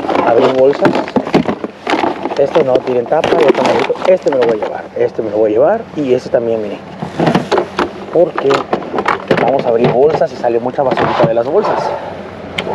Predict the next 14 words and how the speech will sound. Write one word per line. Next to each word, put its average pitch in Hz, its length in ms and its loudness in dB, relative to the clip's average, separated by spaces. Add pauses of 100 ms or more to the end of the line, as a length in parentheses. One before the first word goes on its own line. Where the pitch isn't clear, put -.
(640)
Aquí. 370 240 4 (1120)
Ahí 127 80 -6
está. - 240 -6 (1700)
Y - 60 0
se - 120 2
va 107 140 6
al 117 80 -2
carrito. 117 460 0 (800)
También 113 340 2
este. - 200 -4 (4000)
Este - 120 -8
está - 140 -2
oxidadito, 143 520 0
pero 113 360 -2